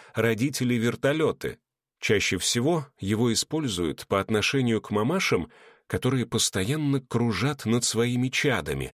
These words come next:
в стремлении оградить их от всего, что только может представлять опасность. Каким же образом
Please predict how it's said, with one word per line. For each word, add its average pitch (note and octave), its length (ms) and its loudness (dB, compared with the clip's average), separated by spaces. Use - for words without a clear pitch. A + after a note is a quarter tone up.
в - 80 -2
стремлении B2 840 2
оградить A2+ 640 0
их - 200 -2
от D3 200 -2
всего, C#3 440 0
что - 200 -2
только C#3 340 0
может C3+ 420 -2
представлять A#2 760 0
опасность. - 720 -6
Каким - 380 -2
же C3+ 200 -2
образом E2+ 720 0